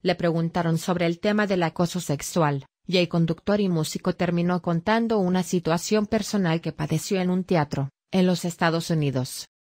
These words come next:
"Fui a ver a Uma Thurman en Nueva York", explicó Petty.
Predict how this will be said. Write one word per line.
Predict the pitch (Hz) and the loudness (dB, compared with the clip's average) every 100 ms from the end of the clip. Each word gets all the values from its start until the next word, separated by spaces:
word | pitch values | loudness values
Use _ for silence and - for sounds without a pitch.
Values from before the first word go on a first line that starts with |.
| _ _ _ _ _ _ _ _ _ | _ _ _ _ _ _ _ _ _
"Fui | - 220 240 | -2 0 2
a | 240 | 2
ver | 202 165 | 2 2
a | 165 | 2
Uma | 185 156 | 2 0
Thurman | 156 170 175 160 165 | 2 2 2 2 2
en | 160 | 2
Nueva | 160 170 180 | 2 2 2
York", | 180 185 185 | 2 0 -2
explicó | 165 - - 151 156 143 | -8 -8 -8 -4 -2 -2
Petty. | 135 - 123 | -4 -6 -8